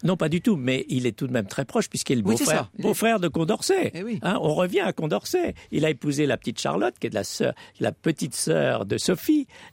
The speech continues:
Speaker 1: et, euh, il restera très proche de
Speaker 2: Sophie de
Speaker 1: Condorcet
Speaker 2: Grouchy,
Speaker 1: jusqu'à,
Speaker 2: oui.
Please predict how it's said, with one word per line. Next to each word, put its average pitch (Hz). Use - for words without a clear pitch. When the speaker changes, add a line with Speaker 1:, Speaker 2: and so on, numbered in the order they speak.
Speaker 1:
et, 160
euh, 127
il 143
restera 131
très -
proche 151
de 123
Speaker 2:
Sophie 113
de 110
Speaker 1:
Condorcet 185
Speaker 2:
Grouchy, 165
Speaker 1:
jusqu'à, 123
Speaker 2:
oui. 110